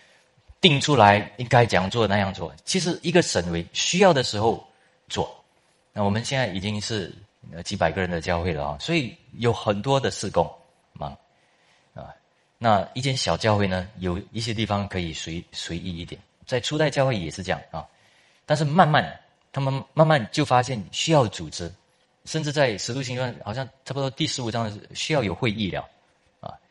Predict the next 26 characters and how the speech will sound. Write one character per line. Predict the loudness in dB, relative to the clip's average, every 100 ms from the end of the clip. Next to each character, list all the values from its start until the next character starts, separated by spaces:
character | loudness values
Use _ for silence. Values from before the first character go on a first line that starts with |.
| _ _
然 | 2 4
后 | 4 0 -4
有 | -2 0
些 | 0
地 | 0 2
方 | 2 0 -8
建 | 0 0
立 | 2
教 | 2 2
会 | 2
了， | -2
安 | -4 -6
提 | -2
阿 | -2
教 | -2 -2
会 |
啊 | -4 -6
这 |
些 | -8 -10 -12 _ _ -8
慢 | -4
慢 | -2
建 | -2 -4
立 | -2
教 | 0
会 | -2
了， | -2